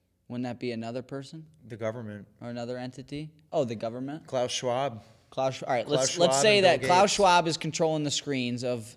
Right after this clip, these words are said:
Speaker 1: of the ceiling. And then let's say on the contrary, right, some twelve-year-old kid is on his little desktop, you know, just basically running our show.
Speaker 2: Yeah, he created an entire <clears throat> artificial world and created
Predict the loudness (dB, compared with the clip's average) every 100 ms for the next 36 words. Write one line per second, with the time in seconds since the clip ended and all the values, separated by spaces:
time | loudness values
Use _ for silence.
0 | -4 -2 -2 -4 -2 0 -2 -8 -8 -6
1 | -6 -6 -10 -16 _ _ _ _ -8 -4
2 | -4 -6 -8 -12 _ _ _ _ -10 -4
3 | -2 0 -2 -4 -4 -4 -6 -6 -6 -6
4 | -6 -4 -4 -2 -4 -4 -4 -6 -10 -10
5 | -6 -6 -4 -4 -6 -6 -6 -6 -8 -10
6 | -14 _ _ -10 -8 -8 -8 -8 -8 -8
7 | -10 -12 -12 -12 -10 -10 -10 -12 -14 -16
8 | _ _ -6 -6 -6 -6 -6 -4 -6 -6
9 | -10 -12 -10 -8 -8 -12 _ -10 -6 -6
10 | -8 -12 -8 -2 0 0 -4 -6 -8 -8
11 | -4 -2 -2 -2 -4 -4 -4 -4 -6 -6
12 | -6 -6 -4 -4 -4 -4 -8 -12 -12 -10
13 | -14 -16 -14 -6 -4 -2 -4 -6